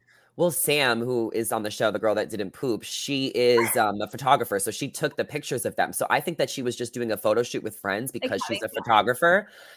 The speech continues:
Speaker 1: And I think that they just were, like, really vibing and just, like, "Hey, let's pretend we're dating, L O L."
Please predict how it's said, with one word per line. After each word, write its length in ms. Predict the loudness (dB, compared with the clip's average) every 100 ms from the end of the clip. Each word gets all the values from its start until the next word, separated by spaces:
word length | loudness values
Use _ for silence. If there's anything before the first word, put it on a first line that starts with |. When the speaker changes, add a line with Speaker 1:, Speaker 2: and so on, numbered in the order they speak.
| _
Speaker 1:
And 100 | 2
I 120 | 4
think 240 | 2 0 0
that 160 | 2
they 100 | 2
just 240 | 2 -2 2
were, 100 | 4
like, 280 | 4 2 0
really 320 | -2 0 2
vibing 480 | 4 4 2 -2 -4
and 100 | -4
just, 220 | -6 0
like, 240 | 0 0
"Hey, 180 | -4 0
let's 240 | 2 0
pretend 340 | -4 -6 -6 -2
we're 100 | 0
dating, 320 | 2 2 2
L 140 | 4
O 120 | 6 6
L." 320 | 6 4